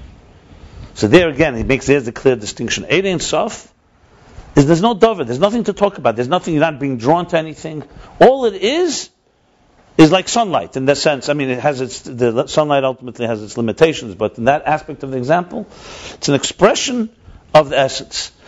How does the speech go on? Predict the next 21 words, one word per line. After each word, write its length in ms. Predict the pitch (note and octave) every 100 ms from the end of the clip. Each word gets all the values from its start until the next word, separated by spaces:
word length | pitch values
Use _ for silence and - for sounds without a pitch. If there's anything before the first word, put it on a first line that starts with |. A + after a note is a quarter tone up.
| -
Ratzon 420 | - A3+ D4+ - B3+
is 100 | G#3
also 300 | D4 - D#4+
going 180 | A#3
to 100 | F3
expect 400 | E3+ - F3+ D#3
the 140 | B2 A2
es-, 260 | C3 -
express 600 | - A#2 C#3+ - F3+ F3 B2+
the 160 | C#3+
essence, 560 | C#3+ - G2+ - - - _ _ -
but 120 | - D3
Ratzon 340 | C4+ - A#3+
is 140 | G#3+
already 440 | F#3+ F3+ F#3+ G#3 G3+
a 80 | E3
defined 520 | D3+ - G3+ C#4 D4
expression 480 | F3+ - C#3 - A#2+
of 80 | G2+
the 100 | F2+
essence. 540 | F2+ - - - -